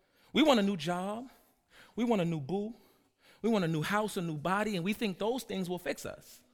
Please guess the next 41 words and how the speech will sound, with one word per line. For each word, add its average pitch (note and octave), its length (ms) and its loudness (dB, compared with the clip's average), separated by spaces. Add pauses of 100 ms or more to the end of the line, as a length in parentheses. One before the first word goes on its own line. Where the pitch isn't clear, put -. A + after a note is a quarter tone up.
(540)
We B3+ 140 2
think E4 260 2
that. F2+ 260 -8
We A#3 120 2
really, B3+ 420 4
really, D4 260 2
really, D4+ 220 2
really D#4 260 0
think F4 280 -2
that. A2 180 2
We A3+ 100 4
think C#4+ 260 2
that A3+ 140 4
those B3 200 4
things B3 240 4
will F#3 100 6
finally B3+ 320 6
help B3 160 4
us B3 100 2
feel A#3 160 -2
pretty, B2+ 360 -6 (1400)
that E3 100 4
those A3 140 8
things A#3+ 160 4
will G3+ 80 6
finally A3+ 300 6
help A#3+ 160 4
us A#3 100 0
feel A#3+ 180 -2
loved, E3 400 2 (500)
that F3+ 120 6
those A#3+ 160 8
things A#3+ 180 4
will F#3 60 6
finally B3 260 6
help B3+ 140 6
us B3 80 0
feel B3+ 140 -2
accepted G#3 500 2
or E3+ 80 0
successful. F#3+ 800 -2